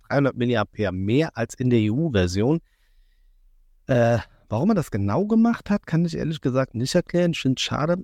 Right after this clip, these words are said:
aber deshalb kann ich schon jetzt sagen, ähm, Einschränkung hier an der Stelle, leider Band zwanzig,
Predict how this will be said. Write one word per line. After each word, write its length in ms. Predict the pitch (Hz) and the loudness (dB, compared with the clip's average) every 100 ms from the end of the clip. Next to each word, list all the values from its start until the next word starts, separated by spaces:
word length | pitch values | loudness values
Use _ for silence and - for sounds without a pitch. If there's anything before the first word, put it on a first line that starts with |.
| - | -8
aber 280 | - 131 143 | -4 0 0
deshalb 340 | 110 123 117 | 0 -2 -2
kann 160 | - 120 | 0 0
ich 60 | |
schon 200 | - 110 | 0 0
jetzt 200 | 110 117 | 0 0
sagen, 360 | - 110 113 107 | 0 0 0 -4
ähm, 440 | 107 110 110 110 113 _ _ | -4 -2 0 -2 -4 _ _
Einschränkung 540 | 107 127 - 123 117 120 | -2 -2 -2 -4 -2 0
hier 140 | 127 | 2
an 60 | 123 | 0
der 60 | |
Stelle, 320 | 113 120 117 | 0 0 0
leider 240 | 104 110 104 | 2 0 0
Band 200 | 104 101 | -2 -4
zwanzig, 640 | - 101 113 - 101 - | -4 -4 -4 -4 -6 -8